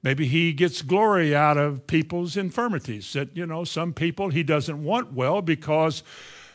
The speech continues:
as they overcome and put a smile on their face and their condition, that,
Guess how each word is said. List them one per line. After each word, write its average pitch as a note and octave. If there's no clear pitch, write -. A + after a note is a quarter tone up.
as D3+
they F3
overcome F#3+
and F#3
put F#3+
a E3+
smile F3+
on F#3
their F3+
face F#3+
and E3+
their E3+
condition, D#3+
that, D#3+